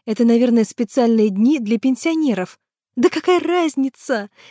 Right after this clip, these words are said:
Ее берут! Ну, ведь надо с чего-то начинать. Стараясь, чтобы ответ ее прозвучал достойно и не отдавал дешевым задором, сдержанно сказала Сима. «Подскажите, пожалуйста,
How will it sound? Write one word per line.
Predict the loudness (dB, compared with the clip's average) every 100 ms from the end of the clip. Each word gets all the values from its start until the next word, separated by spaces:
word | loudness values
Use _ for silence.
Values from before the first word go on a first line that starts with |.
| _
Ее | 2 4 4 2 2 2 0 -2
берут! | 0 2 2 2 4 6 4 2 -6 -20 -20 _ _ _ _ _ _ _ _ _ _ _ _ _ _ _ _ _
Ну, | -8 -4 -4
ведь | -2 -6 -6 -6
надо | -6 -4 -4 -4
с | -6
чего-то | -10 -8 -6 -6
начинать. | -10 -8 -8 -8 -10 -16 -20 _ _ _ _ _ _ _
Стараясь, | -8 -2 0 0
чтобы | -2 -2 -2
ответ | 0 -2 0
ее | -2
прозвучал | -2 -6 -6 -6 -6 -6
достойно | -8 -8 -4 -2 -2
и | -2 0
не | 0
отдавал | 0 -2 -2 -2 -4
дешевым | -6 -6 -6 -6 -6
задором, | -6 -2 -2 -2 -4 -10 _ _ -10
сдержанно | -4 0 0 2 -2
сказала | -4 -6 -4 -4 -6
Сима. | -8 -10 -10 -14 _ _ _ _ _ _ _ _ _ _ _ _ _ _ -10
«Подскажите, | -10 -4 -4 -4 -6
пожалуйста, | -6 -6 -6 -8 -10